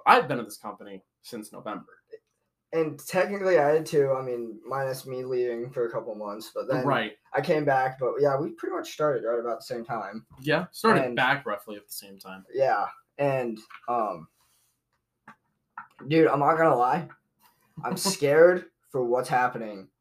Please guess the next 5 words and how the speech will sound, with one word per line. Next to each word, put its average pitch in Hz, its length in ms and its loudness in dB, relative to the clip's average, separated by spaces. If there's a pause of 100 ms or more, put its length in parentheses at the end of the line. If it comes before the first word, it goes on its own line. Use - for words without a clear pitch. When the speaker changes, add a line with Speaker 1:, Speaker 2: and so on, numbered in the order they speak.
(400)
Speaker 2:
on 107 340 -4
July 113 380 -2
eleventh, 107 460 -4 (140)
and 117 340 -6 (1120)
anybody 220 380 10